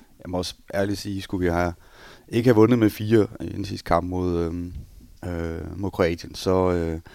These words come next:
så havde vi også vundet den kamp, så havde vi gået den hjem til sidst. Øh, der lå vi godt i svingen, men en super oplevelse, og jeg synes også, det, det er meget, meget spændende at se, hvordan man kan, kan være med til at udvikle sådan et, et land i forhold til et, øh,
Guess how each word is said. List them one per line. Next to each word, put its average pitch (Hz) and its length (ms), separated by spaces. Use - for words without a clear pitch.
så - 140
havde 82 80
vi 80 60
også 82 180
vundet 85 180
den 80 120
kamp, 82 220
så - 60
havde 82 120
vi 78 60
gået 82 120
den 85 80
hjem 82 160
til - 140
sidst. - 360
Øh, 90 120
der 85 60
lå 87 160
vi 80 100
godt 85 160
i 85 40
svingen, 87 360
men 87 360
en 90 220
super 127 320
oplevelse, 98 640
og 85 180
jeg 87 80
synes 104 180
også, 92 160
det, 90 240
det 85 60
er 90 40
meget, 92 160
meget 98 140
spændende 95 320
at 90 60
se, 95 100
hvordan 85 160
man 87 120
kan, 82 280
kan 92 100
være 85 100
med 85 120
til - 120
at 87 40
udvikle 87 380
sådan 90 200
et, 87 180
et 82 120
land 82 200
i - 80
forhold 85 260
til 85 180
et, - 180
øh, 85 180